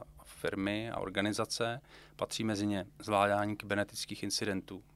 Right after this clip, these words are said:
a analýza rizik a politika řízení bezpečnosti informací, nebo třeba řízení dodavatelského řetězce a další. A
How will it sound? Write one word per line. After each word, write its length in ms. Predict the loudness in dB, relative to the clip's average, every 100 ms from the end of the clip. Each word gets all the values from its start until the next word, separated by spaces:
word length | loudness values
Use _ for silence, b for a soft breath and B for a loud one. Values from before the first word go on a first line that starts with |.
| -8
a 120 | -4
analýza 500 | -2 2 2 2 2
rizik 420 | 2 2 0 0
a 80 | -2
politika 640 | -2 -4 -4 -4 -2 -2 -2
řízení 400 | -4 -2 -2 -4 -10
bezpečnosti 520 | -10 -8 -6 -6 -4
informací, 720 | -4 0 0 0 0 -6 -8 -16 -14
nebo 180 | -10 -8
třeba 260 | -4 0 0
řízení 280 | 0 0
dodavatelského 640 | 0 2 2 0 -4 -2 -2
řetězce 640 | -2 -4 -6 -4 -4 -6 -10 b b b
a 80 |
další. 560 | 2 4 2 -2 -2 -4 b b b b b
A 240 | 0 0